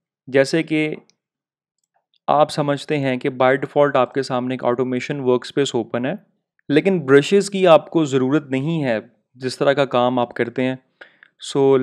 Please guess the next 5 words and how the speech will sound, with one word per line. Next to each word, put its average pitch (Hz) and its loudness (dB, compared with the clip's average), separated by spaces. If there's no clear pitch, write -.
let's 165 2
remove 143 -4
brushes, 120 0
close 147 4
brushes 131 2